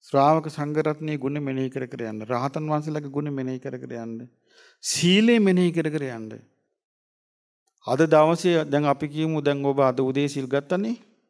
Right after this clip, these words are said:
මේ වෙද්දි බොරුවක් කියුන්නේ නෑනේ. නෑ. සතු මැරුණේ නෑනේ. හොරකමක් කළේ නෑනේ. නෑ. වෙන වලත් වඩන්නේ නෑනේ. නෑ.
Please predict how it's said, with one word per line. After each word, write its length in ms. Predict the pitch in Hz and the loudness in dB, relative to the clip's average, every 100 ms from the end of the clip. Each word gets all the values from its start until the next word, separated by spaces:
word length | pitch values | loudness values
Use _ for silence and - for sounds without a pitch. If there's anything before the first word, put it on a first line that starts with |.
| _ _ _ _ _ _ _ _ _ - | _ _ _ _ _ _ _ _ _ -2
මේ 160 | 147 151 | 4 4
වෙද්දි 220 | 151 147 | 4 2
බොරුවක් 340 | 131 143 143 | 2 2 0
කියුන්නේ 360 | 151 151 143 135 | -2 -4 -2 -2
නෑනේ. 240 | 143 214 - _ _ _ _ _ _ _ _ _ _ 143 | -2 -4 -6 _ _ _ _ _ _ _ _ _ _ -4
නෑ. 240 | 135 113 _ _ _ _ _ _ - | -4 -4 _ _ _ _ _ _ -12
සතු 180 | 120 123 | -10 -6
මැරුණේ 360 | 127 143 147 | -6 -4 -6
නෑනේ. 400 | 147 165 208 214 - _ _ _ _ _ _ _ _ _ | -4 -4 -4 -6 -10 _ _ _ _ _ _ _ _ _
හොරකමක් 380 | 135 131 147 143 | -2 -2 -2 -2
කළේ 220 | 151 147 | -2 -2
නෑනේ. 320 | 143 143 208 233 _ _ _ _ _ - | -2 -2 -2 -4 _ _ _ _ _ -6
නෑ. 200 | 151 113 - _ _ _ _ _ _ _ - | -6 -6 -10 _ _ _ _ _ _ _ -4
වෙන 200 | 135 143 | 0 2
වලත් 300 | 139 135 139 | 2 0 0
වඩන්නේ 300 | 160 151 151 151 | -2 0 2 2
නෑනේ. 260 | 196 220 - _ _ _ _ _ | 0 -2 -6 _ _ _ _ _
නෑ. 220 | 151 135 | -4 -4